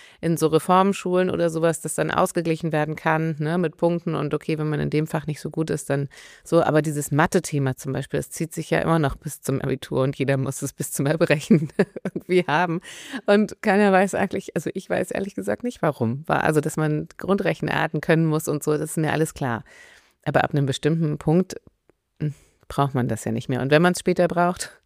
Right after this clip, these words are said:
dann kann man das sich heutzutage ja wunderbar aneignen. Also das ist ja so ein bisschen, ja, das Problem. Und wir sind ja am Ende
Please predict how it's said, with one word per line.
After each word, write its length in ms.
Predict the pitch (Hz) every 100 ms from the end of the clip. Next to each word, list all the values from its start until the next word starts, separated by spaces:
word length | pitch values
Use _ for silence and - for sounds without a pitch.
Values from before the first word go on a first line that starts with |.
| _
dann 140 | - -
kann 160 | 156
man 140 | 147 156
das 120 | -
sich 160 | 151
heutzutage 480 | 156 156 151 156 147
ja 120 | 147
wunderbar 320 | 151 160 156 143
aneignen. 640 | 156 143 123 117 120 113
Also 300 | - 139 139 - - - - - _ -
das 140 | 135
ist 160 | 139 -
ja 120 | 143
so 80 | 139
ein 80 |
bisschen, 440 | 135 - 127 117 127 _ _ -
ja, 140 | - - - -
das 160 | -
Problem. 400 | - 123 135 110
Und 160 | 113 147
wir 80 | 156
sind 140 | 175
ja 100 | 165
am 100 | 135
Ende 440 | 127 180 180 180